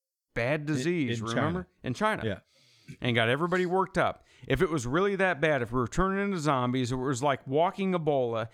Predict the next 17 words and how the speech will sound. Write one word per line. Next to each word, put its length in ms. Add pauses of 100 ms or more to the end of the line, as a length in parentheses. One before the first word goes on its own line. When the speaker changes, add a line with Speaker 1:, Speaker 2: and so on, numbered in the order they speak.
(160)
Speaker 1:
and 140
we're 160
all 80
gonna 200
die, 440 (220)
then 160
that 140
may 140
be 140
a 40
different 280
story. 640
I 120
mean, 260
we're, 180 (680)
you 180
know, 160